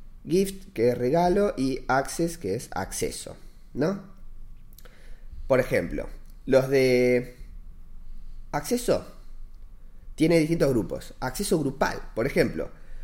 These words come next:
Breakfast Beat Bat, o sea, murciélago del desayuno, diez. O sea,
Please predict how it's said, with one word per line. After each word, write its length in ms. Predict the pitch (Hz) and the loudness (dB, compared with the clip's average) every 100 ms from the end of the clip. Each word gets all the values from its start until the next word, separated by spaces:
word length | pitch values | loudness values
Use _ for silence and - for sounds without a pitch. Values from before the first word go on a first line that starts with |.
| - - | -8 -8
Breakfast 640 | - 185 202 - 175 160 123 | 2 4 4 4 2 2 -4
Beat 300 | 135 160 107 - - | 4 6 6 -2 -2
Bat, 380 | 131 90 - - - - - | 0 0 -6 -18 -20 -20 -4
o 80 | 104 | 0
sea, 340 | 135 120 113 | 4 6 6
murciélago 680 | 123 131 131 196 208 180 139 | 4 4 6 6 6 6 6
del 160 | 123 120 | 6 4
desayuno, 680 | 117 117 - 117 87 - - | 2 0 0 0 0 -6 -8
diez. 520 | 113 160 185 - - | 2 6 6 2 -4
O 80 | - | -2
sea, 420 | 127 170 139 - | 2 4 2 0